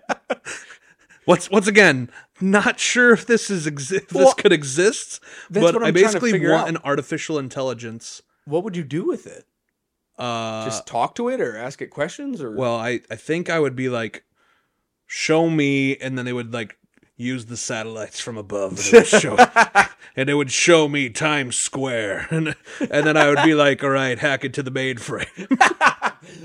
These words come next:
Speaker 2: <laughs>
Speaker 1: I'm in.
Speaker 2: I basically wanna take over as a member of the C I A, but have no one know. And this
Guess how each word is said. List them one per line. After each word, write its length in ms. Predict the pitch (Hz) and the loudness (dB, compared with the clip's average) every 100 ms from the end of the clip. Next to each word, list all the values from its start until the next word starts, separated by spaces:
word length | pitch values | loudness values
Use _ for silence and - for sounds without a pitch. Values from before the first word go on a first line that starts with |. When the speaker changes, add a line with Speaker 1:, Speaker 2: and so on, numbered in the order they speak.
| 170 | -20
Speaker 2:
<laughs> 80 | - | -2
Speaker 1:
I'm 280 | - 180 156 | 4 6 8
in. 420 | 156 104 76 69 - _ _ _ - - 147 - - - | 8 6 -2 -6 -10 _ _ _ -20 -12 -12 -12 -6 2
Speaker 2:
I 100 | 180 | 4
basically 480 | 233 277 - 247 | 4 2 2 4
wanna 280 | 196 185 180 | 6 8 6
take 420 | 160 180 165 - | 4 2 2 2
over 400 | 156 151 147 147 | 2 4 4 4
as 240 | 143 139 139 | 2 0 -4
a 80 | 143 | -4
member 340 | 143 143 139 | -4 0 0
of 120 | 131 | -2
the 80 | 131 | -6
C 240 | - 151 131 | -6 -2 -2
I 80 | |
A, 240 | 127 127 131 | -2 -6 -8
but 200 | 127 113 | -8 -8
have 280 | 127 120 120 | -8 -8 -10
no 140 | 123 | -10
one 240 | 120 113 113 | -10 -10 -10
know. 260 | 110 107 | -10 -12
And 120 | |
this 40 | 110 | -6